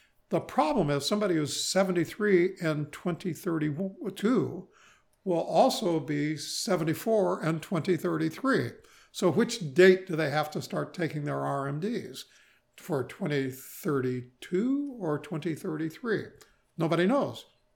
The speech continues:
Maybe you have to take two R M Ds. I'm kidding. But the, I think, uh,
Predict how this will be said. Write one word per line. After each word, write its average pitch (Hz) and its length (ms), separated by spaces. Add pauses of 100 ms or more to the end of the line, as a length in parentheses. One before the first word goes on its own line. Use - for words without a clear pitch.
Maybe 143 180
you 143 60
have 147 200
to 156 60
take 180 240
two 262 180
R 135 220
M 104 100
Ds. - 300 (300)
I'm 165 160
kidding. 139 380 (360)
But 175 400 (480)
the, 175 300 (100)
I 175 100
think, 285 520 (320)
uh, 143 320